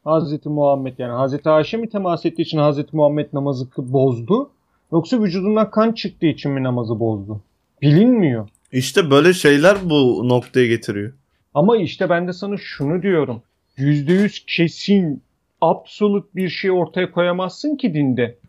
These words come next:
Speaker 2: <clears throat>
Speaker 1: Dinin bir de geldiği toplum var. Yani şimdi sen düşün, Arapları tutup diyorsun ki, e, ne diyelim,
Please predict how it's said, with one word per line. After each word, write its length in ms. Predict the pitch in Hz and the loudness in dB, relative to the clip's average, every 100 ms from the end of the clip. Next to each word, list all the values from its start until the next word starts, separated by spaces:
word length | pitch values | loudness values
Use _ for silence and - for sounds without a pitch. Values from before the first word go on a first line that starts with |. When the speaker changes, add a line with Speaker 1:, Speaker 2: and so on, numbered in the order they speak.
| _ | _
Speaker 2:
<clears throat> 320 | _ - 151 | _ -4 2
Speaker 1:
Dinin 320 | 156 180 214 | 4 4 2
bir 80 | 190 | 0
de 60 | 214 | 0
geldiği 520 | 196 175 170 196 196 | 2 2 0 -4 -6
toplum 440 | 185 180 202 226 | -8 -8 -10 -8
var. 120 | 196 | -6
Yani 180 | 143 135 | -6 -8
şimdi 260 | 127 160 156 | -12 -12 -12
sen 340 | - 180 180 | -10 -10 -8
düşün, 280 | 185 - 170 | -8 -8 -6
Arapları 560 | - 160 170 - 190 180 | 0 2 2 -2 -8 -8
tutup 340 | - 185 147 - | -8 -12 -10 -6
diyorsun 420 | 220 208 262 240 | -4 -2 -2 -2
ki, 400 | - 208 240 - _ _ _ - | 0 0 0 -4 _ _ _ -4
e, 100 | 147 139 139 143 | -2 -2 -4 -2
ne 160 | 175 160 | 0 2
diyelim, 500 | 160 151 208 202 | 2 2 0 -2